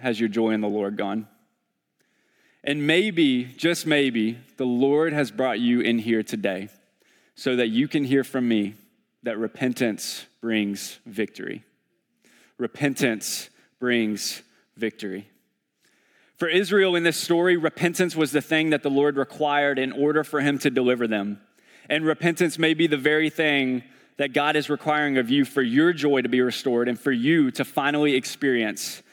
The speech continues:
that season of refreshing that you have been longing for.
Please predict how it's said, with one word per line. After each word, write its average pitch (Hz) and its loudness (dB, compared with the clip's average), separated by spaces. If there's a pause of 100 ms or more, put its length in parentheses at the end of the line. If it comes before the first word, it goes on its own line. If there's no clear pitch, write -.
(280)
that 135 -6
season 147 0
of 120 -2
refreshing 110 -4
that 107 0
you 117 4
have 117 0
been 110 -2
longing 104 -2
for. 101 -10